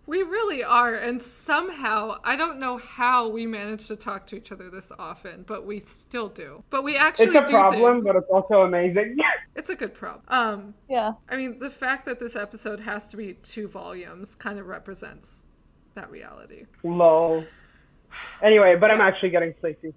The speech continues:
Speaker 1: Yeah, <laughs>
Speaker 3: Yeah,
Speaker 1: it's like,
Speaker 3: I'm,
Speaker 1: it's
Speaker 3: yeah.
Speaker 1: past ten
Speaker 2: Also,
Speaker 1: o'clock.
Speaker 2: is this an episode? Like, I'm so worried we're gonna
Speaker 1: <laughs>
Speaker 2: post this, or, like, you're gonna post this, and people are gonna be like, "Why the fuck do these bitches think we care what
Speaker 1: <laughs>
Speaker 2: they are, like, randomly chatting about in their lives?"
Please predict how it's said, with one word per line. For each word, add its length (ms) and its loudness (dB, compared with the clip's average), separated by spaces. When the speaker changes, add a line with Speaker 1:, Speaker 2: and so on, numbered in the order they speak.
Speaker 1:
Yeah, 280 4
<laughs> 60 -2
Speaker 3:
Yeah, 220 8
Speaker 1:
it's 100 6
like, 240 6
Speaker 3:
I'm, 120 -4
Speaker 1:
it's 200 -6
Speaker 3:
yeah. 60 -20
Speaker 1:
past 340 -2
ten 220 -10
Speaker 2:
Also, 160 8
Speaker 1:
o'clock. 300 8
Speaker 2:
is 120 4
this 160 8
an 60 6
episode? 720 0
Like, 200 6
I'm 160 6
so 240 6
worried 440 0
we're 140 -2
gonna 280 -4
Speaker 1:
<laughs> 20 -6
Speaker 2:
post 240 -4
this, 200 -2
or, 120 0
like, 140 -4
you're 140 -4
gonna 160 0
post 300 0
this, 160 2
and 80 -2
people 180 2
are 80 2
gonna 140 8
be 120 0
like, 280 4
"Why 260 2
the 240 -2
fuck 240 0
do 80 -2
these 260 -6
bitches 380 0
think 220 -4
we 160 -4
care 500 2
what 320 2
Speaker 1:
<laughs> 40 4
Speaker 2:
they 680 2
are, 140 2
like, 180 2
randomly 720 6
chatting 320 4
about 300 0
in 60 -6
their 200 2
lives?" 180 -2